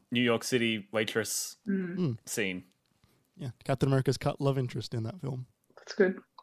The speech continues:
Speaker 1: do you say, cut?
Speaker 3: Yeah, like, there were scenes of her and him flirting that, that, that they cut.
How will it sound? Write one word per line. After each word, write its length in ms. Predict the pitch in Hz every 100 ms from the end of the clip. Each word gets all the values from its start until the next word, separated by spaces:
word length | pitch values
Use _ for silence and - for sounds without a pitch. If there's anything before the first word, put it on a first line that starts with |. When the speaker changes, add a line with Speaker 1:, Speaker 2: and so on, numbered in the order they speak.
| _ _ _ _ _ _ -
Speaker 1:
do 40 |
you 40 | 208
say, 180 | -
cut? 400 | - - 165 240 - _ - - _ _ _ _ _
Speaker 3:
Yeah, 160 | 202 131
like, 280 | 127 127
there 100 | -
were 80 | 143
scenes 320 | 131 160 139 123
of 160 | 117
her 260 | - 123 127
and 260 | 110 110
him 280 | 98 113 107
flirting 560 | - 135 113 104 101 98
that, 180 | 123 -
that, 120 | 135
that 140 | - 131
they 120 | 135
cut. 220 | - 135